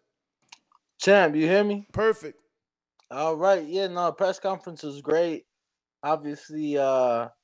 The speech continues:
Speaker 1: you know, was able to get some time in with Canelo, Eddie Hearn, Eddie Reynoso, uh, the light heavyweight champ, Dimitri Bivol. Uh, no, man, it was, it was cool. Not a Caleb Plant press conference. There was no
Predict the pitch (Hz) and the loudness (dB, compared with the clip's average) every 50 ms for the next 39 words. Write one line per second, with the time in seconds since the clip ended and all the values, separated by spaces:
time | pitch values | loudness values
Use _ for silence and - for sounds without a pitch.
0 | _ _ _ _ _ _ _ _ _ - 127 139 151 151 139 127 131 131 147 151 | _ _ _ _ _ _ _ _ _ -16 -10 -8 -4 -4 -4 -4 -2 0 0 0
1 | 147 147 147 139 135 143 139 - 151 131 - - 156 147 147 147 143 139 131 127 | 0 0 -4 -6 -6 -6 -8 -8 -12 -12 -8 -4 -4 -4 -2 -4 -4 -2 -2 -4
2 | 120 - 147 139 139 147 151 151 147 151 147 151 147 127 - - 131 143 135 131 | -4 -6 -8 -4 0 2 4 4 6 4 4 4 4 2 0 0 -2 -2 -2 -4
3 | 127 120 131 151 151 147 147 143 135 131 135 135 139 139 110 - - - - 143 | -6 -8 -6 -4 -4 -4 -4 -4 -4 -6 -8 -8 -10 -12 -12 -12 -16 -10 -4 0
4 | 151 147 143 143 143 139 135 139 139 - - - 156 160 175 180 _ _ _ _ | 0 0 0 0 -2 -2 -2 -2 -2 -4 -4 -4 -2 -2 -4 -6 _ _ _ _
5 | _ _ _ _ _ - 120 131 131 131 123 123 123 120 117 135 139 - _ _ | _ _ _ _ _ -4 0 2 2 4 4 4 2 2 0 -6 -10 -16 _ _
6 | _ _ _ 117 127 127 123 127 135 135 117 135 139 131 139 135 131 139 135 120 | _ _ _ -2 0 0 2 2 0 0 0 -4 -8 -8 -8 -6 -4 -4 -4 -4
7 | 117 - - 151 151 156 147 - - _ - 131 123 135 139 139 139 139 - - | -6 -8 -6 -4 -2 -2 -4 -6 -8 _ -20 -16 -12 -12 -10 -10 -10 -12 -14 -14
8 | - 151 131 120 117 127 147 151 143 160 156 160 175 175 _ _ _ _ _ _ | -12 -12 -12 -6 0 2 2 2 2 2 0 0 -2 -6 _ _ _ _ _ _
9 | _ _ _ _ _ _ - - 156 170 190 220 277 302 247 196 185 185 185 185 | _ _ _ _ _ _ -2 0 0 0 2 4 4 4 4 4 2 2 0 2
10 | 202 214 214 214 170 - - 214 226 214 - - - - 196 185 185 180 185 180 | 0 0 0 -2 -4 -2 -2 -2 -2 -2 -6 -6 0 2 4 4 6 4 4 2
11 | 156 117 - _ _ - 131 147 165 185 202 214 214 175 - 147 156 151 - 190 | 0 -2 -4 _ _ -14 -10 -4 0 2 4 4 4 4 2 -2 -4 -2 -2 -2
12 | 185 180 170 156 156 - - 190 185 170 180 - 196 185 175 - - 185 180 175 | -2 -2 -2 -4 -8 -6 -6 -6 -6 -6 -4 -2 -2 -2 -2 -2 -6 -8 -8 -8
13 | 170 - 190 180 - - 160 147 139 139 - 156 151 151 151 151 151 147 | -8 -10 -14 -12 -10 -8 -8 -6 -8 -8 -10 -6 -2 0 0 0 -2 -4